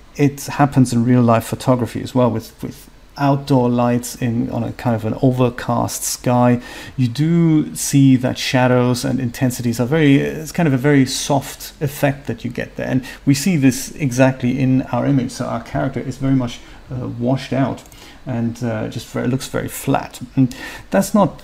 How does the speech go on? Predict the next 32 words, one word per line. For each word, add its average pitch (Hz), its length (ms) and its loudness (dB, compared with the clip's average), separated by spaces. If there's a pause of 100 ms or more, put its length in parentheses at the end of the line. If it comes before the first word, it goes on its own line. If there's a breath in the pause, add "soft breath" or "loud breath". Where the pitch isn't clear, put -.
(100)
bad 135 500 4
if 135 120 -8
that's 131 240 -2
the 135 80 -2
kind 127 260 0
of 120 80 2
look 131 260 -2
that 127 160 -4
you 127 80 2
want 120 180 0
to 120 40 -4
go 131 200 2
for, 117 260 -2
but 123 260 -2
I'm, 139 240 4
I'm 151 160 2
thinking 139 340 2
that's 117 220 -2
just - 240 -6
a 117 40 -6
bit 117 120 -4 (340)
too 120 560 6 (160)
much, 120 440 0
really. 135 320 -8 (420 loud breath)
So 135 140 2
what 143 100 4
we 170 100 2
can 143 220 6
do 175 160 4
is 127 140 6
we 120 80 2
can 120 340 2